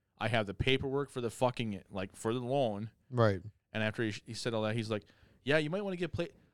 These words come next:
Speaker 1: I am trying to get fucking plates on here so I don't get fucking pulled over. You think I enjoy getting pulled over by you fucking guys?
Speaker 2: Right. Ah, dude, I hate cops that are like that. Like, "Oh, he's fucking making up some bullshit." Motherfucker,
Speaker 1: No,
Speaker 2: I am
Speaker 1: every,
Speaker 2: not.
Speaker 1: every other one, though, every Benton Co-, uh, Benton,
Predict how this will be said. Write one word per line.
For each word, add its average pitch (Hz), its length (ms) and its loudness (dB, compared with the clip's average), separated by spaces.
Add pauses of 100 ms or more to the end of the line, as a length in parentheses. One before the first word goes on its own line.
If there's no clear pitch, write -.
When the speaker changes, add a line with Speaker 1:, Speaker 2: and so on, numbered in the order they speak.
(120)
Speaker 1:
I 269 120 8
am 294 200 6
trying 320 600 6
to 226 120 6
get 190 200 4
fucking 156 420 2
plates 123 340 2
on 120 200 2
here 135 240 4
so 160 160 4
I 135 80 6
don't 143 180 4
get 135 140 2
fucking 123 460 2
pulled 107 220 6
over. 107 240 10
You 147 60 6
think 180 160 8
I 123 60 10
enjoy 117 260 4
getting 170 180 2
pulled 170 200 4
over 190 120 10
by 196 120 10
you 208 120 6
fucking 220 360 0
guys? 262 360 -2
Speaker 2:
Right. 131 400 10 (320)
Ah, 110 180 10
dude, 104 180 10
I 95 100 10
hate 95 260 6
cops 92 300 4
that 101 120 2
are 95 40 2
like 95 200 4
that. 104 180 2
Like, 127 120 12
"Oh, 131 140 12
he's 131 220 8
fucking 120 320 8
making 120 240 6
up 117 120 6
some 113 200 -4
bullshit." 120 360 6 (360)
Motherfucker, 135 540 8
Speaker 1:
No, 143 100 10
Speaker 2:
I 131 160 10
am 113 80 8
Speaker 1:
every, 113 140 6
Speaker 2:
not. 104 360 6
Speaker 1:
every 139 240 4
other 151 200 6
one, 139 240 2
though, 165 180 2
every 117 240 0
Benton 123 300 -2
Co-, 127 220 -6
uh, 117 100 -6
Benton, 131 360 -6